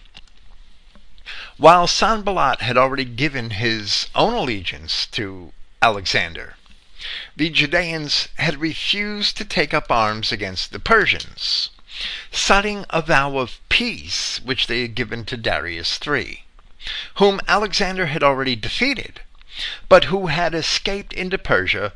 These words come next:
and who was expected to return to fight again. The Judeans, not wanting to join on the side of Alexander in the war, Josephus wrote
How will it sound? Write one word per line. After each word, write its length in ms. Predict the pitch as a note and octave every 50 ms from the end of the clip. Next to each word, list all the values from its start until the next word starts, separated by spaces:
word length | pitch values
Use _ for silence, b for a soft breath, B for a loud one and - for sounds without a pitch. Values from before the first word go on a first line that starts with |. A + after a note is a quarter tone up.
| B B B B B B
and 160 | - C3 C3+ B2
who 120 | C#3 D3
was 260 | C#3 C#3+ C#3+ B2 -
expected 640 | C#3 A2+ - - - - - D#3 - - F3 D#3 -
to 120 | - F3+
return 500 | - D#3 C#3+ - - - A2 G#2 G#2+ A2
to 180 | F#2 - C3 A#2
fight 300 | - - A2+ E2+ D#2 E2+
again. 460 | F2 F2 G2+ B2+ B2+ A2 F2 - - - - - - - - - _ - - - - - - - - - _ - B B B B B B B B B B -
The 120 | D#3+ G3
Judeans, 840 | F3+ E3 G3 F#3 G#3 G#3+ A3 F3+ - - - - - - - - -
not 220 | C#3+ D3 E3 -
wanting 440 | D#3 E3 E3 D#3+ D3+ - D#3 D3 C#3 -
to 120 | D3+ C#3+
join 400 | C3 B2 B2+ B2+ A#2+ A2 A2+ A2+
on 140 | A2 A2+ G#2+
the 80 | G#2+
side 260 | - - - G#2 A#2 A2
of 160 | G2+ F2 - -
Alexander 720 | - B2+ A#2+ A2 G#2+ G#2 G#2 A#2+ D#3+ E3 D3 B2 A2 G#2+
in 60 | G#2 G2+
the 60 | G2+
war, 420 | A2 C#3 G3+ G#3+ C3+ E2 - - - - - - - B B B B B B B B B A#2+
Josephus 840 | A#2+ - F3 F3 D#3+ - - G#3+ G#3+ G#3 - A3+ G#3 - - - -
wrote 500 | A#2+ A#2 G2+ E2 D2 C#2+ D#2 - -